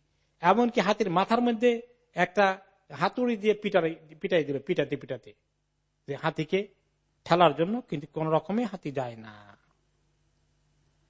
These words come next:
এবার যখন আবার এটাকে দেখা যায়, এটা হাতি কি তার পা অবশ হয়ে গেছে, কি চলতে পারে না নাকি, তা হাতিকে আবার ইয়ামানের দিকে যখন ঘুরাই দিল, এখন তো হাতি চলা শুরু করে দিছে, উত্তর দিকে, দক্ষিণ দিকেও,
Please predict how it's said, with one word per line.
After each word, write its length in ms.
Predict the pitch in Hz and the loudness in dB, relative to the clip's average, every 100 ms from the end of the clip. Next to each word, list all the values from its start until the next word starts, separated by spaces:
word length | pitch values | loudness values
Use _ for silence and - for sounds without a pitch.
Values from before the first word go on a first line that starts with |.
| _ _ _ _ _ _ _ _ | _ _ _ _ _ _ _ _
এবার 280 | 214 233 240 | 6 8 6
যখন 240 | 226 240 | 6 6
আবার 260 | 233 233 208 | 8 8 8
এটাকে 260 | 214 220 214 | 6 6 4
দেখা 260 | 208 214 | 4 4
যায়, 160 | 208 185 | 4 2
এটা 220 | 185 202 | 2 0
হাতি 280 | 185 185 220 | 0 0 0
কি 260 | 214 214 208 _ _ _ | 0 -2 -2 _ _ _
তার 160 | 165 165 | 4 6
পা 220 | 185 175 | 6 6
অবশ 380 | 160 156 180 - | 6 4 4 4
হয়ে 220 | 220 240 | 2 4
গেছে, 340 | 247 - 156 | 0 0 -2
কি 140 | - 160 | -2 -2
চলতে 340 | 202 175 165 | 0 0 -2
পারে 240 | - 165 | -2 0
না 140 | 190 180 | 2 2
নাকি, 360 | 185 - 180 185 _ _ | 2 0 -6 -6 _ _
তা 80 | - | 2
হাতিকে 320 | 196 220 214 | 4 4 4
আবার 200 | 214 208 | 6 6
ইয়ামানের 360 | 185 208 233 226 | 6 8 8 6
দিকে 200 | 208 220 | 4 4
যখন 280 | 202 208 208 - 170 | 4 0 -2 -8 0
ঘুরাই 260 | 160 208 175 | 6 6 6
দিল, 240 | 185 247 - _ _ _ _ | 4 2 -2 _ _ _ _
এখন 220 | 175 220 | 4 6
তো 80 | 214 | 6
হাতি 300 | 190 196 180 - - | 4 2 0 -2 4
চলা 180 | 175 | 6
শুরু 180 | 160 156 | 6 4
করে 180 | 147 147 | 4 2
দিছে, 280 | 135 - 151 _ _ _ _ _ _ _ _ | -2 -10 -18 _ _ _ _ _ _ _ _
উত্তর 240 | 185 - 190 | 2 6 6
দিকে, 420 | 196 214 202 190 - - | 8 8 6 2 -8 -2
দক্ষিণ 240 | 160 214 202 | 2 4 4
দিকেও, 360 | 202 196 196 | 2 2 -4